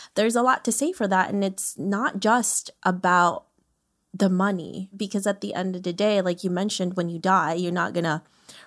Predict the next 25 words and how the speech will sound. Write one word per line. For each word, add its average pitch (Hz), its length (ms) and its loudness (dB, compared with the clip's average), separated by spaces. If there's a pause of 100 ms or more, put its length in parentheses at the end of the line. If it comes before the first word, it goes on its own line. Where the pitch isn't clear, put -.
remember 180 500 2
how 175 160 -2
much 170 340 -2
you 170 60 -4
made. 165 260 -2
Maybe 156 280 -6
some 151 200 -4
people - 360 -10
will, 156 280 -2
but 214 220 4
most 214 260 0
of 214 80 -6
the 202 80 0
time 190 320 -2
it's 175 220 -4
the 180 100 -4
experiences 175 840 -4
and 165 160 -6
what 170 140 -8
you 175 160 -8
got 165 180 -6
out - 200 -6
of - 140 -8
it. 190 220 -6
And 175 260 -6